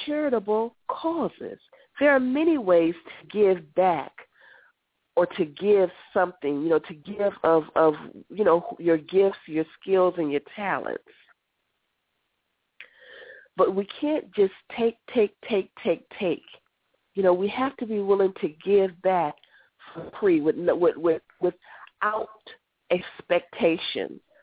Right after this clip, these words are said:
of getting something in return. Self-inventory is required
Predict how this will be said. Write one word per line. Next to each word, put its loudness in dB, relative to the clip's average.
of -2
getting 0
something -2
in -4
return. -14
Self-inventory -2
is -2
required -4